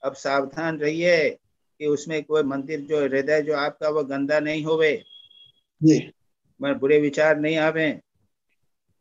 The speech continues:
Speaker 1: तो भगवान की अच्छी पूजा होगी। नहीं
Speaker 2: जी।
Speaker 1: तो हमारा हृदय यदि गंदा होगा, तो मंदिर जो है, वो गंदा हो जाएगा, जिसमें भगवान को आप कैसे बिठाएंगे?
Speaker 2: जी।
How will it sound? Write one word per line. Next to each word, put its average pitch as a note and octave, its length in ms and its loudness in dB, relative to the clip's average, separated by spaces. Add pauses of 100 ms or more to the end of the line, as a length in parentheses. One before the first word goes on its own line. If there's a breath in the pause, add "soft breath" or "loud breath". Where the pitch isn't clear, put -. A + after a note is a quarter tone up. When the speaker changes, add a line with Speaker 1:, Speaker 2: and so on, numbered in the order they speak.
(920)
Speaker 1:
तो D3 120 -2
भगवान C#3+ 420 -2
की D3+ 120 -6
अच्छी C#3+ 280 -2
पूजा D3 320 -4
होगी। D3+ 520 -2 (640)
नहीं D3 160 2
Speaker 2:
जी। C3+ 80 -2
Speaker 1:
तो E3+ 60 0
हमारा D3+ 420 0
हृदय D3 480 4
यदि D3+ 180 0
गंदा C3+ 360 -4
होगा, D3+ 500 0
तो E3+ 160 -4
मंदिर C#3+ 400 -4
जो D3 180 -4
है, D3+ 140 -2
वो D3+ 160 -4
गंदा C#3 340 -4
हो D3+ 120 -2
जाएगा, D#3 460 0
जिसमें C3+ 380 -8
भगवान C#3 380 -4
को C#3 120 -12
आप C3+ 260 -6
कैसे C3+ 220 -10
बिठाएंगे? C#3 460 -16 (960)
Speaker 2:
जी। - 340 -2